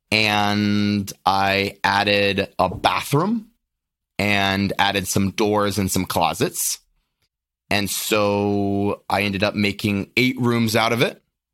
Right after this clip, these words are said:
all rent from between the lowest six fifty, the highest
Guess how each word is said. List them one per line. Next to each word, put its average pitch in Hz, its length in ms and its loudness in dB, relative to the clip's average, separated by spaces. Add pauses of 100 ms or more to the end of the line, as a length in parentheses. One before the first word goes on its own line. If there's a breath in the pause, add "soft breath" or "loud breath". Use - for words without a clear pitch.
(500)
all 101 460 4
rent 104 400 0
from 98 240 0
between 95 840 -2
the 92 80 0
lowest 101 480 0
six - 280 -4
fifty, 107 580 0
the 92 120 0
highest 92 760 0